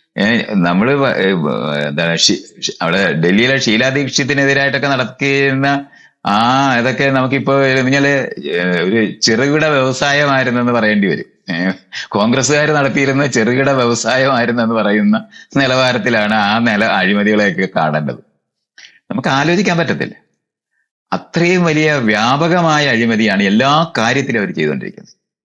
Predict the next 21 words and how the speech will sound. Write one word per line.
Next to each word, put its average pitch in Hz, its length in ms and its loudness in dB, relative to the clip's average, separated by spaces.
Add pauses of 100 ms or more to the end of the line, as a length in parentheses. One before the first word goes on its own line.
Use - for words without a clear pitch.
(1040)
ഒരു 170 180 0 (100)
കാര്യത്തിനകത്തില്ല. 185 800 0 (760)
അപ്പൊ 151 180 -4 (280)
നമുക്ക് 139 420 0
ചിന്തി-, 139 520 -2
ഞാൻ 131 360 0 (1120)
ഈ 110 340 2
എന്താണ് 82 680 0 (160)
അഴിമതി 139 340 0
എന്ന് 175 140 0
പറഞ്ഞ 170 200 0 (240)
കാശ് 170 440 2
മേടിക്കുന്നത് 175 580 0
മാത്രമാണ് 165 640 0
അഴിമതി 165 320 0
എന്ന് 170 140 0
പറയുന്നിടത്തേക്കും 165 800 0
പോലും 185 380 0 (100)
മാറ്റിക്കളഞ്ഞു. 110 680 -4 (1160)
മറ്റേതൊക്കെ, 170 600 -2 (380)
ഏ, 92 40 -4